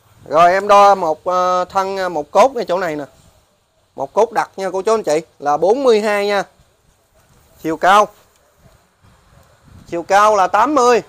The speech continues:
Rồi cái tàn dài.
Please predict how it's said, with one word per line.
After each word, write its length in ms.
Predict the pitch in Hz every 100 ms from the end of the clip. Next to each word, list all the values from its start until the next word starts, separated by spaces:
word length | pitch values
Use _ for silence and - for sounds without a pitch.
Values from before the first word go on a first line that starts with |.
| _ _ _ _ _ _ _ _ _ _ _ _ _ _ _
Rồi 280 | - 160 175
cái 120 | 220
tàn 280 | 214 175 175
dài. 300 | 170 180 185